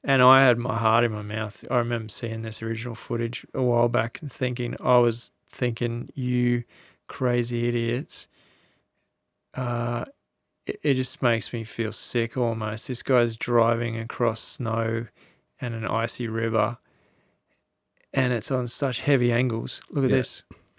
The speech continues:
Speaker 1: These guys have driven across a lake
Speaker 2: Wow, yeah.
Speaker 1: or into a lake. All of the ice has collapsed, <clears throat> and they're just, um, they've just got pedal to the metal.
Speaker 2: Oh, that's got heaps of clearance.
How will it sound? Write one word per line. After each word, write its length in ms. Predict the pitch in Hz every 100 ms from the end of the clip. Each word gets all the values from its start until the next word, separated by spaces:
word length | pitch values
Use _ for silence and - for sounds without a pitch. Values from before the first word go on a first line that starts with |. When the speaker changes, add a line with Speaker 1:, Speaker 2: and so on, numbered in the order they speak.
| _ _ _ _ _ _ _ _ _
Speaker 1:
These 220 | - 139 -
guys 260 | 151 139
have 120 | 127
driven 360 | 120 131 123 123
across 400 | 120 - 123 -
a 40 | 113
lake 380 | 110 117 120 107
Speaker 2:
Wow, 280 | 120 78 76
yeah. 180 | 98 - _ _ _ _ _ _ _ _ _ _ _
Speaker 1:
or 140 | 131 117
into 420 | 135 143 135 123
a 40 |
lake. 400 | 117 117 120 - - -
All 280 | 135 139 135
of 120 | 127
the 160 | 127
ice 380 | 117 120 123 -
has 180 | 123 117
collapsed, 800 | - 120 123 131 135 - - - _
<clears throat> 120 | _ 160 151 123 - - - - _ _ _ -
and 300 | 123 117 117
they're 160 | 113
just, 380 | 110 113 - -
um, 420 | 113 107 101 101 - _ _ _ _ _ _ -
they've 140 | 120
just 200 | 113 107
got 200 | 117 -
pedal 300 | - 113 113
to 140 | - 113
the 80 | 113
metal. 480 | 107 110 113 117 135
Speaker 2:
Oh, 100 | 107
that's 180 | 139 -
got 180 | - -
heaps 280 | 101 120
of 80 | -
clearance. 460 | - 67 62 -